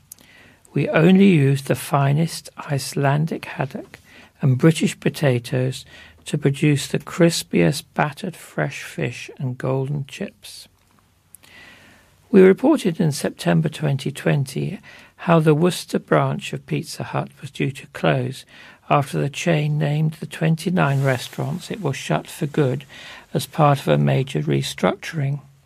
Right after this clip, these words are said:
The announcement came days after rival Pizza Express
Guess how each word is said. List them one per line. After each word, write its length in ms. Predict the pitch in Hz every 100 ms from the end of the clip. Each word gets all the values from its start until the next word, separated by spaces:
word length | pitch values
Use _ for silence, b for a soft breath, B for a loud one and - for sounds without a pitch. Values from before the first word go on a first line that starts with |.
| _ _ B B B B B -
The 80 | -
announcement 640 | 160 185 220 - - 175
came 380 | - 160 143 143
days 440 | 135 160 170 147
after 300 | 147 139 -
rival 500 | 135 151 156 156 143
Pizza 480 | 139 - 208 - 151
Express 800 | - - - - 185 71 160 -